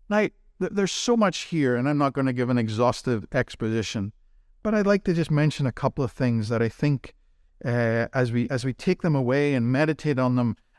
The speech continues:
and work it, see them working out in our lives, will help us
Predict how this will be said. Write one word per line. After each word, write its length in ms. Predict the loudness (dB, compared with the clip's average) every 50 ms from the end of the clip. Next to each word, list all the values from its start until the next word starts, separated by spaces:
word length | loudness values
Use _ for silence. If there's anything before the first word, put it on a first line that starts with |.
| _ _
and 240 | -6 -4 -4 -2 0
work 300 | 2 2 2 2 0 -2
it, 140 | -2 -2 -4 _ _ _ _ _ -14
see 180 | -14 -6 -2 -2
them 280 | 0 0 0 0 0 2
working 340 | 2 2 2 2 0 0
out 180 | 2 2 2 0
in 100 | 0 0
our 160 | 0 0 0
lives, 540 | 0 0 0 -2 -2 -4 -6 -10 -14 -20 -20 _ _ _ _ _ _ _ _ _ _ _
will 160 | -6 -6 -6
help 400 | -4 -2 0 0 0 0 0 0
us 560 | 0 0 0 -4 -8 -14 -14 -14 -16 -18 -20